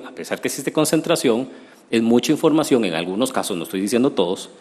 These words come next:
pero en algunos casos es mucha información para que el abogado o abogada pueda actuar de forma inmediata. Entonces, ahí hay situaciones particulares. Por ejemplo, hemos tenido la experiencia de que el recurso se plantea y s-, lo que son, eh, lo que se, en lo que se resume el mismo es en cinco líneas,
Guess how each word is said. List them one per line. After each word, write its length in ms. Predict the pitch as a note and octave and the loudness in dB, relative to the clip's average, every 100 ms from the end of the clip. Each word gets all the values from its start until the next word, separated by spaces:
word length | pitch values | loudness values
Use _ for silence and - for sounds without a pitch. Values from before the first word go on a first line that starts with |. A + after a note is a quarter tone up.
| - | -4
pero 100 | F#2+ | -4
en 80 | F2 | -2
algunos 260 | E2+ B2+ | 0 0
casos 200 | C3+ A2+ | 0 0
es 100 | F#2 | 2
mucha 220 | G#2+ A#2+ G#2 | 2 2 0
información 480 | C#3+ C#3+ C#3+ G#2+ | 4 4 4 2
para 180 | G#2+ A#2+ | 4 2
que 60 | G2+ | 4
el 80 | F2 | 2
abogado 400 | D#2+ F2 F#2+ A#2+ | 2 4 4 4
o 60 | |
abogada 420 | C3 C#3+ G2 G#2 | 4 4 4 2
pueda 200 | - F#2 | 0 -2
actuar 400 | G2 - G2 - - - - | -2 -2 -2 -2 -8 -16 -12
de 80 | |
forma 220 | F2+ D#2+ E2 | -8 -8 -8
inmediata. 500 | E2 D2+ - - - - - - - - | -6 -8 -10 -16 -20 -20 -20 -20 -20 -6
Entonces, 320 | - A#2 C3 | 4 6 8
ahí 100 | B2+ | 6
hay 80 | B2 | 4
situaciones 460 | D3 - F2+ G2 G2 | 2 -4 -4 -4 -4
particulares. 680 | G2+ - - E3 G2 - - - - | -6 -6 -2 0 0 -4 -14 -20 -12
Por 160 | - F#2+ | -2 2
ejemplo, 400 | G2 B2 - D#2 - - _ _ _ _ _ _ - | 2 2 -2 -10 -16 -20 _ _ _ _ _ _ 0
hemos 280 | A#2 C#3+ | 2 2
tenido 640 | - D3 D3 D3+ D#3 - - - | 4 6 8 6 4 -2 -14 -2
la 100 | G2+ | -2
experiencia 680 | - G2+ G#2 C3 D#3 F3 B2 | -2 0 2 2 0 -4 -6
de 160 | G2+ F#2 | -6 -4
que 80 | |
el 80 | F2+ | -6
recurso 400 | E2+ - A#2+ A#2 | -6 -2 -2 0
se 100 | C#3+ | -2
plantea 560 | C#3 D3+ D3 D3+ E3 D#3 | 0 -2 2 4 4 2
y 120 | G2+ | -2
s-, 280 | F#2 - - | -6 -8 -6
lo 140 | G2 | -6
que 120 | G2 F#2 | -4 -2
son, 480 | G#2+ G#2+ C3 C#3+ C#3+ - | 2 4 4 2 -2 -4
eh, 100 | G2 | -2
lo 160 | F2+ - | -2 -2
que 100 | G2 | -4
se, 180 | - | 0
en 100 | G#2+ | 0
lo 80 | G#2 | 2
que 80 | G2 | 0
se 80 | F#2+ | 0
resume 320 | F2 A#2 B2 | 2 4 6
el 80 | C#3 | 6
mismo 360 | B2+ C#3+ D3+ C3 | 6 6 4 2
es 140 | G#2 | 0
en 140 | A2+ | 0
cinco 260 | G#2+ G2+ G#2+ | 0 0 0
líneas, 540 | F2+ D#2+ - - - | 0 -2 -10 -12 -12